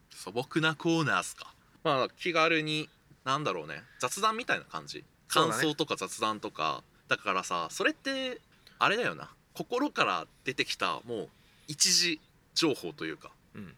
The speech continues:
Speaker 1: 送ってほしい気がするんだよな。
Speaker 2: そうだね。
Speaker 1: その、こうしたら、中西トロニーにうまく伝わるとか、なんだろうね、リスナーの皆さんに楽しんでもらえるとか、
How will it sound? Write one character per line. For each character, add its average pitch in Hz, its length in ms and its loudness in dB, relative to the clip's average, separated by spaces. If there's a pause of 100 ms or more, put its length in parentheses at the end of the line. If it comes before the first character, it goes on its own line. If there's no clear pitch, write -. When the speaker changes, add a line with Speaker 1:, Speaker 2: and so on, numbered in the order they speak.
(220)
Speaker 1:
送 120 180 -6
っ - 40 -4
て 120 100 0
ほ 120 140 -2
し 113 180 0
い 85 60 -6
気 - 160 -8
が 82 160 -4
す - 120 -10
る 80 120 -4
ん - 20 -18
だ - 60 -12
よ - 80 -18
な。 - 80 -20 (200)
Speaker 2:
そ - 200 -2
う - 20 -6
だ 92 80 -6
ね。 82 160 -6 (240)
Speaker 1:
そ - 80 -2
の、 - 60 4
こ - 20 2
う - 60 2
し - 80 0
た 220 140 6
ら、 214 220 4 (420)
中 113 420 0 (180)
西 95 220 -6
ト 110 100 -6
ロ 95 160 -2
ニ 82 220 -10
ー - 20 -12
に 90 300 -12 (200)
う 120 40 -16
ま 123 120 2
く - 140 -12
伝 110 260 2
わ 113 80 4
る 123 120 2
と 90 120 -8
か、 76 280 -6 (240)
な 98 140 -2
ん 117 40 -8
だ 107 80 2
ろ 76 140 -2
う - 20 -10
ね、 67 160 -10 (100)
リ 113 100 -6
ス - 120 -4
ナ 139 60 4
ー 135 40 4
の 135 80 -2
皆 143 140 2
さ 156 140 0
ん - 20 -6
に 92 80 -10
楽 113 180 -8
し 135 120 -2
ん - 20 -8
で 98 80 -4
も 87 120 -8
ら 92 100 -2
え 98 40 0
る 104 60 -4
と 85 100 -12
か、 - 160 -16